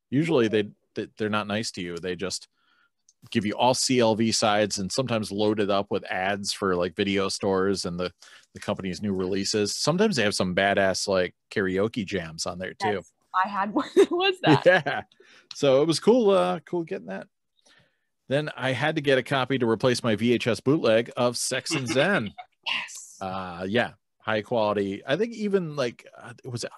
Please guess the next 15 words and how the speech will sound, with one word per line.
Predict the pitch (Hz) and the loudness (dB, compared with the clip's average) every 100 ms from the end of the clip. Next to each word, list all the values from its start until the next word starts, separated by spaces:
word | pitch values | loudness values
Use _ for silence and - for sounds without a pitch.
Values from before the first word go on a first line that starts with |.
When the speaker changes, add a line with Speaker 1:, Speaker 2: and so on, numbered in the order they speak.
| _ _ - | _ _ -10
Speaker 1:
Penthouse | 170 151 151 143 | -6 0 2 2
Magazine | 131 127 135 117 92 85 | 2 2 2 2 -2 0
was | 87 | 0
even, | 104 90 | 0 0
like, | 92 - | -4 -4
sponsoring | - 104 110 110 113 95 | -6 -4 -2 -2 -2 -2
this | 90 87 107 | -4 -6 -4
in | |
their, | 95 82 - - | -2 -4 -8 -18
Speaker 2:
Yes, | - | -4
Speaker 1:
their | 113 101 | 2 2
Speaker 2:
they | |
Speaker 1:
Hong | 127 117 117 | 4 2 2
Kong | 123 110 107 | 0 0 2
magazine. | 101 95 92 92 90 85 | 0 0 0 -2 -4 -6